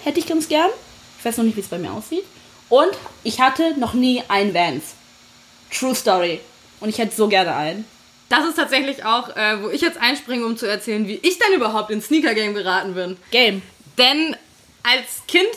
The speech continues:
Speaker 2: hatte ich einen gefakten Adi-, Adidas Superstar, der hatte zwei Streifen, die waren blau. Da gibt's
Speaker 1: Ja, der
Speaker 2: noch
Speaker 1: den
Speaker 2: eine
Speaker 1: Schuh gemacht hat, war auch safe blau.
Speaker 2: <laughs> Keine Ahnung, wo der irgendwie her war, aber den habe ich geliebt. Und dann so mit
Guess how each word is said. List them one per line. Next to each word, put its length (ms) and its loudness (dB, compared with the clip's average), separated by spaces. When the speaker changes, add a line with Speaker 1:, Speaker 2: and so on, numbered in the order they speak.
Speaker 2:
hatte 260 0
ich 140 -10
einen 480 -2
gefakten 440 -2
Adi-, 240 0
Adidas 380 0
Superstar, 400 -4
der 100 0
hatte 200 -2
zwei 260 0
Streifen, 400 0
die 80 -2
waren 240 2
blau. 400 2
Da 100 -4
gibt's 160 -2
Speaker 1:
Ja, 60 6
der 80 2
Speaker 2:
noch 80 0
Speaker 1:
den 80 -2
Speaker 2:
eine 60 -2
Speaker 1:
Schuh 80 -4
gemacht 280 -12
hat, 100 -14
war 140 -6
auch 100 -10
safe 200 -14
blau. 220 -10
Speaker 2:
<laughs> 1400 0
Keine 240 2
Ahnung, 480 2
wo 80 -6
der 260 -2
irgendwie 260 -4
her 180 0
war, 100 0
aber 180 0
den 160 0
habe 100 2
ich 100 -10
geliebt. 460 0
Und 220 -4
dann 260 2
so 120 -6
mit 180 -4